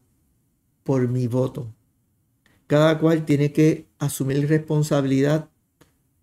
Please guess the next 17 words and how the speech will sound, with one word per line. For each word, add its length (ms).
por 200
su 220
ejercicio 540
de 80
votar. 580
Cada 340
cual 240
tiene 240
que 60
hacer 260
lo 140
mismo. 480
No 120
importa 520
quién 200
gane 260
o, 140